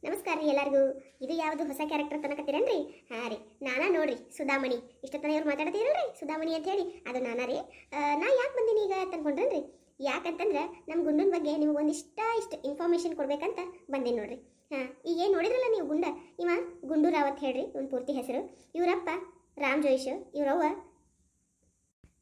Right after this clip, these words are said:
ಅಲಮೇಲು ಅಂತ ಹೇಳ್ರಿ. ಹಾ, ಇವ್ನಿಗೆ ಮೂರ್ ಜನ ಅಕ್ಕಂದ್ರರ ರೀ, ಜಲಜಾ, ವನಜಾ, ತನುಜಾ ಅಂತ ಹೇಳಿ. ಮತ್ತ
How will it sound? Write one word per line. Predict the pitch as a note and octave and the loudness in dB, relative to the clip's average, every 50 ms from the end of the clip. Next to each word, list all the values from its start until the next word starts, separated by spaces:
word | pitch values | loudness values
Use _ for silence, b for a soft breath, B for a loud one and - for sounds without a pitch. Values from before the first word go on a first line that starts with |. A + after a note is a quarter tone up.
| _ _ _ _ _ - | _ _ _ _ _ 2
ಅಲಮೇಲು | D4+ D4+ D#4 E4+ E4 D#4+ D#4 | 4 6 6 6 6 6 4
ಅಂತ | C#4+ C4 C4 C4 | 4 2 2 0
ಹೇಳ್ರಿ. | B3+ A#3 A3+ A3+ | -4 -4 -4 -6
ಹಾ, | - - - _ - F3+ - - - | -10 -16 -16 _ -8 -8 -6 -2 2
ಇವ್ನಿಗೆ | F4 F#4 A#4 A#4 F#4 F4+ G4 E4+ D#4+ | 4 6 6 6 4 2 0 0 0
ಮೂರ್ | E4+ G4 G#4+ G4 | 2 2 2 2
ಜನ | E4+ E4 F#4 F#4 - | 2 0 0 0 -2
ಅಕ್ಕಂದ್ರರ | D4 - D4+ D4+ C#4 C#4+ C4 C4 | -2 -2 -2 -2 0 0 0 0
ರೀ, | B3+ D#4 - - - - - - C#4+ | 0 -2 -4 -6 -10 -18 -14 -6 0
ಜಲಜಾ, | C4 D4+ D4+ E4 D#4 F#4 F#4+ F#4+ | 2 4 4 4 2 2 0 0
ವನಜಾ, | F4+ C#4+ C4+ C#4+ D4+ D4 E4+ E4+ E4+ | 0 0 0 0 0 0 0 -2 -2
ತನುಜಾ | E4+ C#4 C4+ C4+ C4 C4+ C4 C4 | -2 -2 -2 0 0 0 0 -2
ಅಂತ | B3+ C4 | -2 -4
ಹೇಳಿ. | C4+ B3 A3+ A#3+ - - - - - F4+ | -4 -4 -2 -2 -4 -6 -8 -14 -10 -8
ಮತ್ತ | G#4 - - | -8 -6 -6